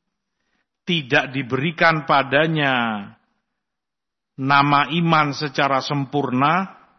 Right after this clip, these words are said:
Artinya tidak dikatakan, "Ini mukmin, Masya Allah, kamilul iman, sempurna imannya, seperti iman Jibril, seperti iman Mikail,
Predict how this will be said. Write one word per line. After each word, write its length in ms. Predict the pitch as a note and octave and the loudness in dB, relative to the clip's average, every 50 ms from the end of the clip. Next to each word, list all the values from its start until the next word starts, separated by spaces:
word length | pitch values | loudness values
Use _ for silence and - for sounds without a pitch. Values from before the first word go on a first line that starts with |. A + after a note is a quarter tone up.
| _ _ _ _ _ _ _ _ _ _ _ _ _ _ _ _ _ _ _ _ _ _ _ _ _ _ - | _ _ _ _ _ _ _ _ _ _ _ _ _ _ _ _ _ _ _ _ _ _ _ _ _ _ -16
Artinya 400 | A#2+ A#2 A#2 B2 C3 C#3+ D#3 D#3 | -14 -14 -12 -10 -6 -6 -6 -4
tidak 240 | D3+ D3+ D3 C3+ C3 | -2 -2 -2 -2 -2
dikatakan, 560 | C#3 C3 C#3+ C3+ C3+ - D3 C#3+ D#3+ E3 E3 E3+ F#3 | -2 -2 -2 -2 0 0 -2 0 0 -2 -2 0 0
"Ini 240 | F#3+ G3 G3 G3+ G3+ G3 | 0 0 0 0 0 0
mukmin, 720 | F#3 F3+ F3+ G#3 G#3+ - - F3+ F#3+ F#3+ G3+ G#3+ G#3 F3+ E3 | 0 0 0 0 -2 -4 -6 -6 -2 2 2 2 2 2 0
Masya 400 | D#3+ D#3+ D#3+ D3 C3 D#3 D#3+ D3 | -2 -2 -4 -2 -2 -2 -2 -2
Allah, 800 | C3+ D#3+ D#3+ D#3+ E3 F#3 F#3+ F#3+ F3 D#3+ C#3 A#2+ G#2+ - _ _ - | -2 -4 -4 -4 -4 -2 0 0 0 0 -2 -4 -8 -14 _ _ -4
kamilul 880 | - D3 D#3 D#3+ E3+ F3+ F3+ F#3 F#3 F3+ F3 F3 F3+ F3+ F3+ F3+ F3 - E3 F#3 F#3 | -2 0 2 2 4 4 2 2 2 0 -2 -2 -2 -2 -2 -2 -4 -4 -4 -4 -2
iman, 560 | F#3 F#3 G3 G3 G3 F#3+ E3+ D3+ C3 A#2+ A#2+ _ _ _ _ _ _ _ _ _ _ _ - | -2 -2 -2 0 0 -2 -2 -4 -6 -8 -12 _ _ _ _ _ _ _ _ _ _ _ -6
sempurna 720 | F3+ F3 E3 E3 D3 F#3 G3 G3 F#3+ G3 G3+ G3 F#3+ E3+ | -2 -2 -2 0 0 0 0 0 2 2 2 2 2 0
imannya, 640 | E3+ F#3 F#3 F#3 F#3+ G3 G3 F#3+ F#3+ F#3+ F3 D#3+ - | 0 -2 -2 -2 -2 -2 -2 -2 0 0 0 0 -2
seperti 640 | - F3 D#3+ - F3+ E3+ E3 - F3 D#3+ E3+ F3+ F3 | -4 -6 -4 -2 -4 -4 -4 -6 -8 -6 -6 -6 -4
iman 320 | F3+ F3 F3 F3 D#3 A2+ | -2 0 0 0 -2 -4
Jibril, 560 | B2+ D#3+ D3 B2 A#2+ B2 C3 F3 G3 F#3+ F3 | -6 -6 -4 -4 -4 -4 -2 0 0 0 0
seperti 640 | D#3+ E3+ E3+ D#3 F3 F3 D#3 F3 F3 E3 C3+ E3 F3+ | -2 -2 -4 -6 -6 -6 -4 -4 -6 -4 -6 -6 -6
iman 300 | E3+ F3 F3 F3 F3 F3 | -2 0 0 0 0 -2
Mikail, 800 | F3+ F3+ E3+ - - F3+ F3 F3 D3+ E3+ G3 G3 F#3 D#3+ C#3 A#2+ | -4 -4 -4 -2 2 2 2 2 2 0 -2 -2 -2 -4 -8 -12